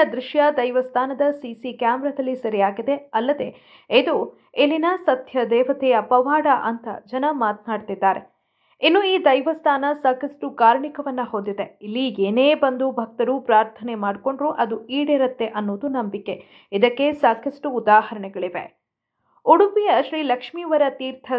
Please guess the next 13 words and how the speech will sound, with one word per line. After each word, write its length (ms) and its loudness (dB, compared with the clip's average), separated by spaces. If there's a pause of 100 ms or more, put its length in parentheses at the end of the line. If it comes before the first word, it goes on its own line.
ಸ್ವಾಮೀಜಿ 540 -2
ಸಾವಿನ 480 4 (160)
ಪ್ರಕರಣದಲ್ಲಿ 600 -8
ರಮ್ಯಾ 380 -2
ಶೆಟ್ಟಿ 300 -4
ಹೆಸರು 360 -2
ಕೇಳಿಬಂದಿತ್ತು. 720 -4 (560)
ಈ 120 2
ಪ್ರಕರಣದಲ್ಲಿ 800 2
ಪೊಲೀಸರು 540 -6 (160)
ಆಕೆಗಾಗಿ 640 2
ಹುಡುಕಾಟ 520 0
ನಡೆಸಿದಾಗ 560 -4